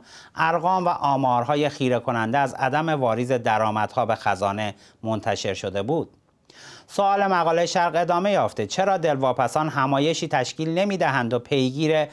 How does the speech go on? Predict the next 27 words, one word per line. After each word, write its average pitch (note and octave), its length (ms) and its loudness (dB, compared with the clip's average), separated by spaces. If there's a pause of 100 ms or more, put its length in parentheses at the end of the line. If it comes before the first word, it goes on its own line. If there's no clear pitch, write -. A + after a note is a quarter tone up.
(260)
بازگرداندن D#3 1040 0
مبالغ C3+ 580 2
نجومی C#3 720 2
به F3 140 0
غارت A#2 460 0
رفته C#3+ 500 0 (260)
و C3 100 0
برخورد D3 520 0
با D3 160 2
متهمانی C3+ 800 0
که F3+ 120 0
به E3+ 100 0
تق-، D#3+ 400 -2 (140)
تعبیر D#3+ 580 0
روحانی A#2+ 600 2 (320)
به C3+ 100 0
بهانهٔ C#3+ 680 0
دور C3 240 2
زدن B2+ 400 0
تحریم‌ها B2+ 720 0 (280)
پول A#3 360 0
ملت D3 520 0
را G#2+ 140 2
به A2 140 -2
جیب A2 280 -6
زدند A2 500 0
نمی‌شوند؟ A2+ 680 -4